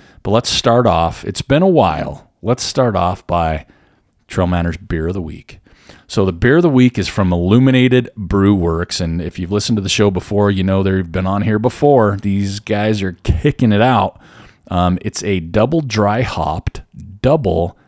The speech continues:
I P A, and I'm thinking it says Brony, B R O N Y, or is it Brawny? I think it's Bronies. So this,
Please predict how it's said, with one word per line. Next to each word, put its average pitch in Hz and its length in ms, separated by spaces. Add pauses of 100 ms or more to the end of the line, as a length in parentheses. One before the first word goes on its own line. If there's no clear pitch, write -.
(280)
I 92 480 (260)
P 95 460 (180)
A, 87 380 (680)
and 95 120
I'm 92 100
thinking 147 300
it 127 80
says 104 480 (120)
Brony, 98 800 (200)
B 101 200
R 98 260
O 90 220 (120)
N 139 240
Y, 82 480 (400)
or 90 260
is 90 140
it 98 300 (1120)
Brawny? 92 640
I 147 100
think 214 180
it's - 100
Bronies. 101 640 (380)
So 92 400 (800)
this, 117 720